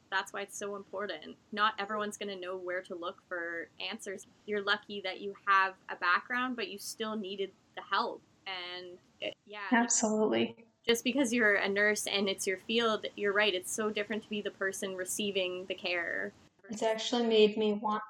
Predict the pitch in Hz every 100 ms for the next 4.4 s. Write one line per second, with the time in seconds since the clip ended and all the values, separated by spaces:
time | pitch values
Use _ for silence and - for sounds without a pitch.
0 | - 220 208 - 202 196 220 - _ _
1 | - 226 214 208 208 208 196 196 196 196
2 | - - 208 214 214 208 208 208 196 202
3 | 214 - 214 202 196 - 214 214 196 196
4 | 202 196 202 208